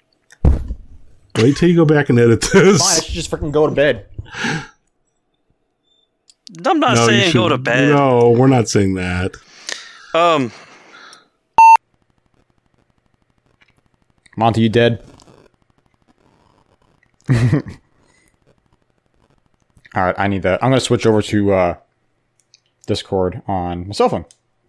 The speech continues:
Speaker 2: But I had to switch my password 'cause I forgot it again.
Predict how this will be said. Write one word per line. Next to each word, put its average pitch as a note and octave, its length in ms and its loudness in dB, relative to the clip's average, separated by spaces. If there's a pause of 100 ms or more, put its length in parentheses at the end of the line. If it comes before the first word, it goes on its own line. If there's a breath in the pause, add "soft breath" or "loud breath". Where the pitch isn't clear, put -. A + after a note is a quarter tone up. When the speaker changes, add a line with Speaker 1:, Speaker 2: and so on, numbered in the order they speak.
(1400)
Speaker 2:
But F3+ 140 2
I - 40 4
had F#3+ 120 2
to D#3+ 60 -4
switch - 220 -2
my C#3+ 60 2
password B2+ 360 0
'cause - 120 -6
I - 20 -2
forgot G#2+ 440 0
it F2 100 0
again. E2+ 400 -4